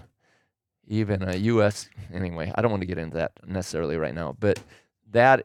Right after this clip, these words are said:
is a whole nother thing. And at one, once upon a time, they did not take taxes out. Okay, that's, I will put it that way. They did not take taxes out, but you begin to accept it, and just think about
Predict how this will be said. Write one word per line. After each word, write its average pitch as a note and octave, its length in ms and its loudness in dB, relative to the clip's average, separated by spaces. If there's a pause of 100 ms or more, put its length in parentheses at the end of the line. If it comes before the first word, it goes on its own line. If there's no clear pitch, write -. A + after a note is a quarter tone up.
is A2+ 320 6
a G2+ 80 4
whole A#2+ 200 4
nother A2+ 320 4
thing. G#2+ 500 0 (560)
And A2 160 0
at A2+ 220 6
one, B2+ 300 4
once B2+ 260 0
upon A#2 200 4
a A2 60 2
time, A#2 460 2 (120)
they A2 180 4
did A2+ 160 4
not A2+ 200 2
take A#2 300 2
taxes A2+ 500 4
out. F2 200 0
Okay, G2 260 2
that's, G2 280 2
I G#2 60 4
will G#2 140 0
put F#2 180 -2
it D#2 80 -4
that F2 160 -4
way. D#2+ 220 -8
They B2+ 100 6
did C#3+ 160 8
not A#2 140 4
take A2 220 2
taxes F#2+ 320 0
out, E2 140 -4 (260)
but A#2 220 4
you B2+ 260 -2 (220)
begin C3+ 300 2
to C3 60 4
accept E3 460 2
it, - 100 -2
and A#2+ 200 0
just E3+ 260 -4
think E3 240 2
about G#2+ 440 4